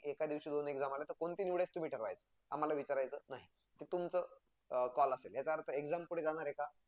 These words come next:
अजिबात नाही. म्हणजे तो जो थॉट आला त्याला कट करायला माझ्याकडे काहीतरी माहिती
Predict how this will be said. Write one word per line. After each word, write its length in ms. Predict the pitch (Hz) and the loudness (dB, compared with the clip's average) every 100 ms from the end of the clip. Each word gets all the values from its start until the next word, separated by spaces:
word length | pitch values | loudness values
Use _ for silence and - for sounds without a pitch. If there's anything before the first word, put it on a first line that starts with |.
| - | 0
अजिबात 340 | 147 139 120 110 | 2 4 2 0
नाही. 200 | 92 - | -6 -8
म्हणजे 500 | 135 151 165 165 202 - - | -2 0 0 0 0 -2 0
तो 140 | 180 180 | 2 4
जो 120 | 202 - - | 2 4 12
थॉट 200 | 180 - | 12 12
आला 240 | 175 147 143 _ _ _ - | 10 10 8 _ _ _ 6
त्याला 200 | 175 214 - | 8 8 6
कट 240 | 208 226 226 | 8 8 8
करायला 440 | 190 170 165 180 - | 6 8 8 4 2
माझ्याकडे 420 | 156 165 180 180 | 4 4 4 0
काहीतरी 340 | 170 170 170 175 | 2 0 2 0
माहिती 380 | 151 147 208 | 2 0 -2